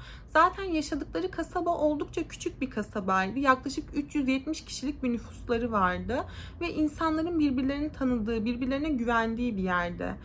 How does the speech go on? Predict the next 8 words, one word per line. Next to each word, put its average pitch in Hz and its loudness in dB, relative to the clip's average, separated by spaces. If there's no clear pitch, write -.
Buradaki 370 0
insanlar 349 2
birbirlerine 302 2
o 262 -4
kadar 311 2
çok - -6
güveniyorlardı 302 2
ki 311 -2